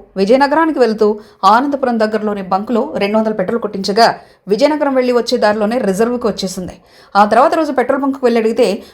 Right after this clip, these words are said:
మా బంకులో ఆయిల్ కొట్టించడానికి ఆధారం ఏమిటంటూ ప్రశ్నించి పంపించేశారు. ఇటీవల కాలంలో జిల్లా శివారు ప్రాంతాల్లో పెట్రోల్ బంకులు మోసాలు పెరిగిపోతున్నాయి.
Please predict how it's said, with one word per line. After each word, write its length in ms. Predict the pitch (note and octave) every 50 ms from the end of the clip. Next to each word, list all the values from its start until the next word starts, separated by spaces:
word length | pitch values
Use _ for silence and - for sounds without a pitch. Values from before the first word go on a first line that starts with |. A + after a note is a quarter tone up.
| _ -
మా 120 | F#3+ G#3 A3
బంకులో 340 | G#3+ A3 B3 C4 D#4+ D4+
ఆయిల్ 240 | C4+ A3 A3 B3+ C#4
కొట్టించడానికి 760 | C4+ - G#3+ - D4 C#4+ C#4+ C#4+ C4+ C#4 C4+ C4 B3+ B3 A#3+
ఆధారం 500 | G3+ F3+ F3+ G#3+ A3 A3 A#3 C4+ C4 C4
ఏమిటంటూ 360 | B3+ A#3+ A#3+ A#3+ A#3 A3 B3
ప్రశ్నించి 420 | A#3 - G#3+ G#3+ - A#3 A3 - D4
పంపించేశారు. 600 | - B3 A3+ - G#3 - G#3 F#3+ - G3 - - - _ _ _ _ _ - A3
ఇటీవల 320 | A#3+ E4 F4 F4 E4 D#4
కాలంలో 420 | C#4+ D4 C4 C4 B3+ B3+ B3+ A#3+
జిల్లా 320 | A3+ F#3+ G#3+ G#3 A#3 B3 B3
శివారు 320 | B3 B3 G#3+ G#3 A3+ A#3
ప్రాంతాల్లో 600 | A3+ A#3 A3 G#3+ G#3 G3 G#3 G3+ A3 A3+ F#3 D3 - - _ _ _ -
పెట్రోల్ 280 | - A#3 A#3+ A#3 A3+
బంకులు 320 | A3 A3+ A3 G3 G#3 G3+ G3
మోసాలు 400 | F#3+ F3 F3 G3 - - G#3 G#3
పెరిగిపోతున్నాయి. 580 | G3+ F#3+ F#3 F3 F#3+ G3 F#3+ F#3+ F3 F3 -